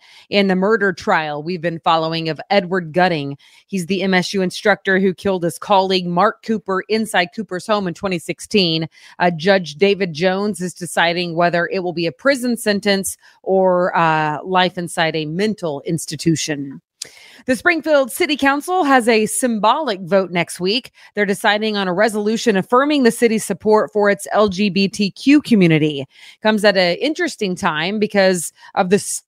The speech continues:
recent statewide legislation regarding that same group.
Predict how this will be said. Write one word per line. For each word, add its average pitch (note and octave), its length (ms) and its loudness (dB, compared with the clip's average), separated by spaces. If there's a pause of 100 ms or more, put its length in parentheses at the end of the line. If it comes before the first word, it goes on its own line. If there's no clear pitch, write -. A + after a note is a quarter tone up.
recent G#3 580 0
statewide F#3 560 0
legislation F#3+ 840 0
regarding F#3 640 0
that E3+ 240 0
same F3 260 -4
group. G3+ 400 -2